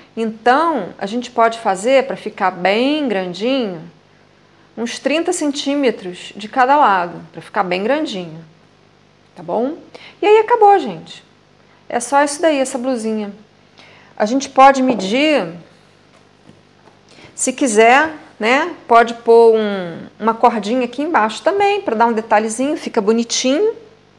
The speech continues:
né? E aí vamos medir quantos centímetros ficou essa blusinha, lembrando que eu fiz ela estreita, fiz ela justinha, de propósito, tá bom? Então, assim, vocês podem fazer, mesmo sendo M, mesmo sendo quarenta, né, que é esse tamanho que eu tô fazendo,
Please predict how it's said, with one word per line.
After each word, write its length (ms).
né? 300
E 60
aí 100
vamos 260
medir 680
quantos 280
centímetros 600
ficou 220
essa 160
blusinha, 480
lembrando 480
que 100
eu 60
fiz 300
ela 180
estreita, 720
fiz 240
ela 160
justinha, 680
de 140
propósito, 800
tá 100
bom? 380
Então, 240
assim, 340
vocês 260
podem 320
fazer, 600
mesmo 420
sendo 380
M, 460
mesmo 440
sendo 340
quarenta, 640
né, 140
que 140
é 100
esse 160
tamanho 340
que 60
eu 60
tô 80
fazendo, 580